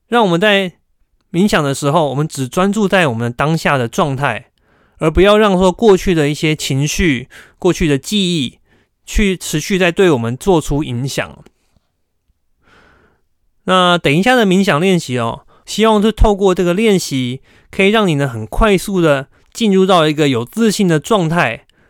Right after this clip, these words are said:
好让你去面对接下来的，譬如说开会，或者是，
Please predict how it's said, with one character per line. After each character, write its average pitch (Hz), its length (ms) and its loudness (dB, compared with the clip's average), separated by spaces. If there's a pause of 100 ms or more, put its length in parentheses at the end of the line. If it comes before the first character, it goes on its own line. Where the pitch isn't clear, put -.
好 139 180 0
让 208 160 2
你 160 80 0
去 190 140 -2
面 185 260 0
对 175 180 2
接 165 200 0
下 165 180 0
来 127 140 -2
的， 123 160 -6
譬 156 160 -6
如 139 100 -4
说 131 260 0
开 175 280 -2
会， 175 420 0 (280)
或 196 220 0
者 131 160 -2
是， 143 600 -4